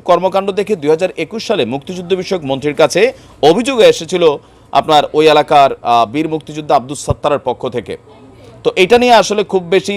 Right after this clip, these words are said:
তদন্তে নেমেছিল দুদক। তদন্তে প্রাথমিক সত্যতা পাওয়ায় রফিকুল এবং তার কথিত তিন সন্তানের বিরুদ্ধে মামলাও হয়েছে।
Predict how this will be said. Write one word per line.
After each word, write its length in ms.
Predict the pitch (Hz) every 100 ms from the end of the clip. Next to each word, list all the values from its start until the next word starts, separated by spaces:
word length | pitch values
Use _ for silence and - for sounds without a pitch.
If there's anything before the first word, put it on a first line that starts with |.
| 196
তদন্তে 320 | 170 165 170
নেমেছিল 320 | 180 180 196 190
দুদক। 320 | 160 165 233 - _
তদন্তে 300 | 147 151 160
প্রাথমিক 380 | 151 147 175 185
সত্যতা 340 | 170 156 160
পাওয়ায় 340 | 156 165 165 87 - - _
রফিকুল 440 | 107 143 165 247 254
এবং 160 | 220 208
তার 180 | 196 170
কথিত 300 | 170 175 190
তিন 220 | 180 165
সন্তানের 380 | 156 165 165 170
বিরুদ্ধে 200 | 175 175
মামলাও 440 | 143 127 165 202 202
হয়েছে। 240 | 196 226